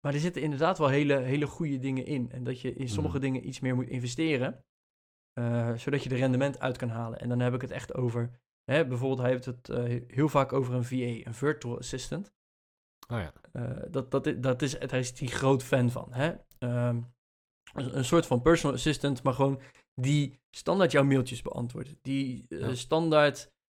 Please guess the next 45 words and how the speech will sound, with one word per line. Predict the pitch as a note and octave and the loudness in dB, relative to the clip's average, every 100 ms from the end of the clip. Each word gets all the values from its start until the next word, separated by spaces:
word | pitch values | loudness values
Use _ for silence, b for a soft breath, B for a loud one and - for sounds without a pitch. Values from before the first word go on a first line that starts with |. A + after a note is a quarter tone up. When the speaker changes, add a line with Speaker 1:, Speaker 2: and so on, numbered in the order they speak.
| _ | _
Speaker 1:
eh, | - B2 B2+ B2+ B2 | 0 2 4 4 2
jouw | - C3+ C3 | 0 2 4
agenda | B2+ - F#3+ F#3 | 4 4 6 8
bijhoudt, | D#3 D3+ B2 B2+ B2+ | 10 10 10 8 6
maar | C3+ B2+ | 2 2
ook | C#3+ C3 | 2 4
weet | C#3 C3 | 2 2
van, | - C3 - | -2 0 4
oh, | E3+ - | 4 2
in | C#3+ | -6
de | - | -4
agenda | C#3+ E3 D3 | 0 2 2
staat | - C3+ C3 B2 | 2 2 2 0
die | C#3+ | 0
en | C3 | 0
die | B2+ | -2
is | B2 A#2+ | -4 2
jarig | C#3 C#3 B2+ - | 4 4 -2 -4
en | C3+ | -6
alvast | A#2+ B2+ | -4 -4
wat | B2+ B2 | -2 0
regelt. | B2+ A#2+ - _ _ _ _ _ _ _ _ _ _ _ | -2 -2 -10 _ _ _ _ _ _ _ _ _ _ _
En | D3 D3 D3 | 4 4 2
hij, | B2 C#3+ C#3+ | 2 4 4
hij | C3+ C#3+ C#3+ C#3+ | 2 2 0 -2
beschrijft | C#3 B2 D#3+ E3+ A3 - | -2 0 2 2 0 2
er | F3 | 2
ook | D3+ C#3+ | 2 0
in | - C3+ D#3+ | -2 -2 -4
van, | C#3 C#3+ | -4 0
ja, | D3+ B2+ - | 2 0 -4
in | - C#3+ | -4 -2
de | C#3+ | 0
eerste | - F3+ F3 D#3+ - | 2 2 2 -2 2
paar | C3+ - | 0 2
keer | G#3 C#3+ | 2 2
kreeg | D3 D3+ | 0 -6
ik | C#3 B2 | -6 -8
terug | F#3 F3+ - - | -6 -6 -8 -16
wat | - C#3 | -8 -6
ik | C#3+ | -4
helemaal | C#3+ F3+ F3+ D3+ | 0 2 2 0
niet | D3 C3 | 0 4
wilde. | F3 C3 A#2+ - | 4 4 -2 -10
En | _ | _